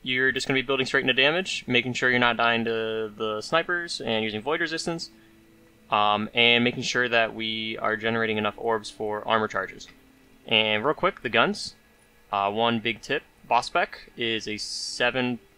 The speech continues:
point seven percent damage buff, uh, seven point seven percent damage buff, and then Taken Spec is a ten percent damage buff.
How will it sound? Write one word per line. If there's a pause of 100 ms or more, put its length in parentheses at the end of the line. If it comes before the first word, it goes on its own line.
(160)
point
seven
percent
damage (240)
buff, (140)
uh,
seven
point
seven
percent
damage
buff,
and
then
Taken
Spec (500)
is
a
ten
percent
damage
buff.